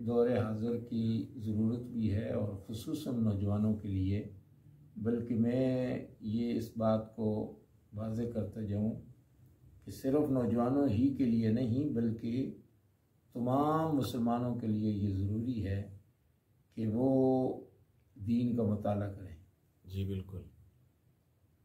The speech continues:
Speaker 1: अब उसमें तफसीर का मुताला भी ज़रूरी है और कुछ कुतुब को तो अपने घर की library की जीनत बनाएं, अपने घर के अंदर library बनाएं और उसमें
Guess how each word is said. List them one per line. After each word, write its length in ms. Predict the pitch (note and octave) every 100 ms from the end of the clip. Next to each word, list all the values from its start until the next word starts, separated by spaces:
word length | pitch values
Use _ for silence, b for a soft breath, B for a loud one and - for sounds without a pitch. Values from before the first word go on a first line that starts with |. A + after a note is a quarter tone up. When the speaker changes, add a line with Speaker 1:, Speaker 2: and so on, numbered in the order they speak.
| -
Speaker 1:
अब 220 | B2 B2+
उसमें 920 | C#3 C#3 C#3+ C#3+ D3 D3 C#3+ C#3+ - - - - _ _ _ - - - - _ _ _ _ -
तफसीर 440 | G2+ - A#2+ A#2+ C3
का 100 | C3
मुताला 420 | B2+ C3 B2 C3
भी 120 | C3+
ज़रूरी 400 | B2+ A#2+ C3 D3+ D3
है 220 | G#2+ A2 - - - _ _ _ - - - - _
और 360 | A2+ A#2 A#2+ A#2+ B2 B2 A#2+ B2
कुछ 220 | - E3 -
कुतुब 440 | - B2+ - C3+ -
को 80 | C#3
तो 180 | - C3+ C3+ C3+ -
अपने 480 | C3 - C3 C#3 C#3+ C#3+ C#3 B2
घर 340 | G#2 G#2 C3+
की 200 | C#3 C#3 B2
library 640 | A#2 G#2+ A2+ A#2+ A#2+ C3
की 180 | - C3
जीनत 320 | G#2+ A#2 B2 G2
बनाएं, 380 | G2 G2+ G#2 - - - _ _ _ _ _ _ _ _ _ _ _ _ _ -
अपने 320 | G#2+ A2+ B2+
घर 300 | A#2 A2 A#2
के 140 | A#2+ C3
अंदर 340 | B2 A#2+ C3 A#2+
library 480 | A#2 G#2 A2+ B2 C#3
बनाएं 460 | C#3 C#3+ C#3+ D3
और 260 | - C3+ A#2+
उसमें 760 | A#2 - C3 C3+ C3+ C3+ C3+